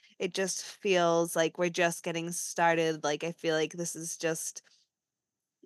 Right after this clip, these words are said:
all of us are just starting to, like, come together and, like, commune and <laughs> all that. It's so fun, and I just can't, I'm, like,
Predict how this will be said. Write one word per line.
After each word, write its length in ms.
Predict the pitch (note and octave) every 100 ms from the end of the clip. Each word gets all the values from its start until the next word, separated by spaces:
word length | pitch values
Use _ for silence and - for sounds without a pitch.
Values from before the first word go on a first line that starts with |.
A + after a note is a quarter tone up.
| _
all 220 | - F#3+ G3
of 120 | G3
us 180 | F3+ F3+
are 80 |
just 180 | E3+ F3
starting 400 | - E3+ E3+ F3
to, 140 | G3 G3+
like, 180 | F#3+
come 240 | - A3+ A#3
together 640 | B3 G#3 F#3+ G3 F#3+ F#3
and, 180 | F#3 F3+
like, 300 | F3 F3+ - - - - _
commune 720 | - C#4+ A#3+ B3 A#3 A3+ A3
and 220 | G#3+ F3+ G#3
<laughs> 440 | - - - A#3
all 280 | - A3 A3
that. 320 | G3 F3 E3
It's 160 | D3+ -
so 220 | G#3 G#3
fun, 400 | - F#3 F3 E3
and 240 | D#3 D#3+ - - _ -
I 160 | F#3+ F#3
just 240 | F#3 G3+
can't, 220 | - G3+ -
I'm, 200 | F#3+ G3
like, 280 | G#3 F#3 G#3+